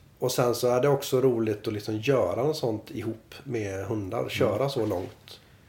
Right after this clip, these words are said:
Speaker 1: Men jag tävlar ju inte för att, att vinna, utan det handlar ju om att genomföra. Och sen, det är också en jävla utmaning mot sig själv. På den tävlingen, då, jag sov tre timmar på tre dygn.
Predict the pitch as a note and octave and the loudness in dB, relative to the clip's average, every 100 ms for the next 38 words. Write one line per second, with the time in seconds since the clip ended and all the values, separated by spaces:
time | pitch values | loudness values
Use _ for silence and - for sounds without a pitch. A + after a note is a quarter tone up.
0 | - - - - - - - B2+ A#2 A#2 | -20 -20 -20 -20 -20 -20 -4 0 0 0
1 | A#2+ G#2+ G#2 C3+ A#2 A2 G#2+ G#2+ A#2+ G#2+ | 0 0 2 4 4 2 0 -2 -6 -10
2 | - - A2 - G#2+ G#2 G2+ F#2 - - | -12 -6 -6 -2 0 0 -2 -4 -6 -10
3 | G2+ A2+ G#2+ F#2+ G2+ G2+ G#2+ G2+ G2+ A2+ | -6 -4 -4 -4 -6 -6 -6 -6 -4 -4
4 | G#2 G2 F#2+ F#2+ G2 G#2 G#2+ G2+ F2 E2 | -4 -6 -6 -8 -10 -10 -6 -6 -6 -10
5 | - D#2 D2+ - - - _ _ - - | -12 -10 -10 -14 -20 -20 _ _ -20 -20
6 | - - - - _ - - - - - | -20 -20 -20 -20 _ -20 -20 -20 -20 -20
7 | - C3 C3+ C3+ G#2 G#2 A2 A2 - A#2 | -8 -2 2 2 2 -2 -2 0 -2 0
8 | A#2+ B2 A#2+ G#2+ G#2+ A2 A2 G#2 A2+ C3 | 2 0 0 -4 -2 -4 -6 -8 -8 -8
9 | - - - - - - - - _ - | -14 -20 -20 -20 -20 -20 -20 -20 _ 0
10 | A#2 A2+ C3+ C3+ A2+ A2+ A#2 A#2+ - B2+ | 0 2 2 2 2 0 0 -2 0 0
11 | B2 C#3 A#2+ - A#2 A2 A2+ G#2 A#2+ - | 2 2 0 -2 -2 -2 -4 -6 -10 -16
12 | - - - - - - A#2 G#2 A2+ G#2 | -20 -20 -20 -20 -14 -4 -4 -2 -4 -4
13 | A2 | -6